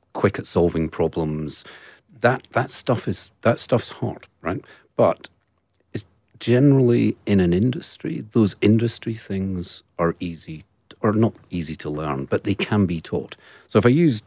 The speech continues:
Deep Tech Labs as an example, what we do is we get deep technology companies at that sort of quite early stage. You know, they've, they've maybe got some customers, they've definitely got the technology, but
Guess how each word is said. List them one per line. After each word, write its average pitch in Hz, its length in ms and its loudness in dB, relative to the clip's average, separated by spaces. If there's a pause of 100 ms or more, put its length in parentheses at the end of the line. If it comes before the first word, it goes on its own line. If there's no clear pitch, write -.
(100)
Deep - 180 -2
Tech - 240 -4
Labs 85 360 2
as 80 120 -8
an 80 80 -4
example, 82 520 -4 (600)
what 113 280 2
we 113 120 4
do 87 380 2
is 85 320 0
we 85 560 0
get - 480 -4 (200)
deep - 200 -8
technology 85 560 -4
companies - 580 -4
at 147 160 -4
that - 180 -2
sort - 220 -4
of - 80 -16
quite 165 340 2
early 95 280 2
stage. - 760 -12
You 82 80 -6
know, 87 80 -4
they've, 92 260 -2
they've 92 300 0 (160)
maybe 101 460 4
got 92 180 0 (200)
some 92 160 -4
customers, 90 520 -2
they've 76 120 0
definitely - 300 -4
got 71 160 -6
the - 60 -6
technology, 95 800 0 (800)
but 95 160 2